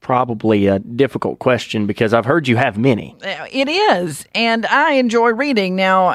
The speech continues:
Speaker 2: as a Christian, of course, and, and I don't mean this to sound like a cliche or that I'm trying to be really impressive in this interview, but the truth is I enjoy reading the Bible, and there's a bunch of stuff in the Bible that people don't realize. There's intrigue in the Bible and,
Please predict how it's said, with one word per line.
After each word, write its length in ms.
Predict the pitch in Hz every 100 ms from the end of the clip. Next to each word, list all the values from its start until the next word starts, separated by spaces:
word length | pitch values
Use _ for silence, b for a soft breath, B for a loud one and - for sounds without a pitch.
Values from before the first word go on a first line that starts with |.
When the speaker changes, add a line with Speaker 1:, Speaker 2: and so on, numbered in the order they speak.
| - 78 143
Speaker 2:
as 180 | 220 208
a 40 |
Christian, 380 | - 285 - 214
of 80 | 190
course, 360 | 202 196 190
and, 200 | 151 190
and 340 | 190 190 98 -
I 140 | - 226
don't 180 | 247 214
mean 160 | 214
this 140 | 202 196
to 80 |
sound 220 | 180 196 185
like 160 | 175
a 40 | 165
cliche 560 | - 190 - 220 214
or 100 | 180
that 120 | 170 170
I'm 140 | 175
trying 320 | 214 190 165
to 100 | 160
be 240 | 156 165 156
really 280 | 170 175
impressive 600 | 160 202 190 - 135 - -
in 160 | 180 165
this 320 | 151 - -
interview, 420 | 202 220 165 151 147
but 180 | 175
the 80 | 180
truth 260 | - 269 208
is 220 | 147 160
I 220 | - 202
enjoy 280 | 233 202 175
reading 280 | 170 165 165
the 80 | 156
Bible, 480 | 185 175 131 - -
and 440 | 151 143 143 139
there's 260 | 170 285 349
a 60 |
bunch 260 | 247 185 -
of 80 | 180
stuff 460 | - 214 226 - -
in 220 | 185 190
the 60 | 170
Bible 380 | 170 208 220
that 180 | 175 160
people 300 | 196 196 185
don't 280 | 170 175 -
realize. 520 | 180 214 147 156 160
There's 260 | 165 156 147
intrigue 500 | 151 - 185 190 196
in 80 | 185
the 80 |
Bible 500 | 175 165 175 226 220
and, 440 | 151 151 139 135